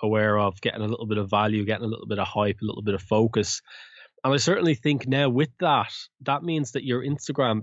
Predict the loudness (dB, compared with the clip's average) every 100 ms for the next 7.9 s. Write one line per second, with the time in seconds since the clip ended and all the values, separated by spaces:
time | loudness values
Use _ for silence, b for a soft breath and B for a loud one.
0 | _ -10 -10 -4 -2 -2 -2 -2 -4 -10
1 | -16 -14 -14 -14 -4 0 2 0 -2 -6
2 | _ b b b -8 -4 0 2 2 2
3 | 2 2 4 2 2 2 2 4 2 4
4 | 4 2 2 0 2 2 2 -4 -6 -6
5 | -2 0 0 0 0 2 4 6 4 4
6 | 2 0 0 0 0 0 -2 -2 -2 0
7 | 0 2 -2 -4 -6 -6 -4 -6 -8